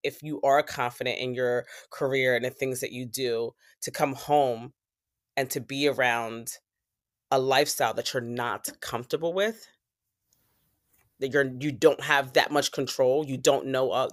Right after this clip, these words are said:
you know, too much of, that can be hard. Understanding that being a mom and becoming that superhero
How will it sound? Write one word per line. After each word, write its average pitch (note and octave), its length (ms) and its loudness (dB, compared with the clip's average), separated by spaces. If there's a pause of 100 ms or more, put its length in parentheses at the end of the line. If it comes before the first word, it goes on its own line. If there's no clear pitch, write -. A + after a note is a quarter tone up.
you C#3+ 80 -4
know, B2+ 140 2
too B2+ 200 -4
much C3 220 -2
of, C3+ 340 0 (1200)
that C#3 140 2
can B3+ 100 -2
be C#4+ 120 0
hard. G3+ 480 -2 (360)
Understanding C#3+ 1160 -2
that A#2+ 540 -2 (3000)
being D#3 240 4
a C3+ 40 2
mom B2+ 600 -4
and B2 100 -8
becoming B2+ 760 -4 (600)
that B2+ 220 -2
superhero C3 1080 -4